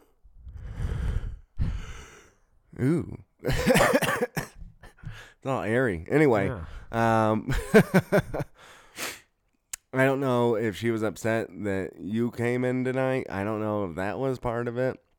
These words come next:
Speaker 2: Yeah, I don't know. I mean, o-, off air, I, I told her, I said I could just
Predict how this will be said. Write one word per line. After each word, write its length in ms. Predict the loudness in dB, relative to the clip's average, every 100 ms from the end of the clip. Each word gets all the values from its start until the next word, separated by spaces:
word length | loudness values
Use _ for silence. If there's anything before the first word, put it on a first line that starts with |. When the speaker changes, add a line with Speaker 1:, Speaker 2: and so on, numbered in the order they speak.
| _ _ _ _ _ -12
Speaker 2:
Yeah, 180 | -6 -2
I 60 | -2
don't 140 | -2
know. 200 | -2 -4 -6
I 100 | -6
mean, 220 | -6 -4
o-, 60 | -2
off 380 | 0 0 0 0
air, 260 | 0 -2
I, 220 | -2 -4 -6 -10
I 80 | -12
told 280 | -8 -6 -4
her, 80 | -4
I 40 |
said 200 | -6 -8 -10 -12 -12
I 160 | -10
could 180 | -10 -12
just 420 | -10 -12 -12 -16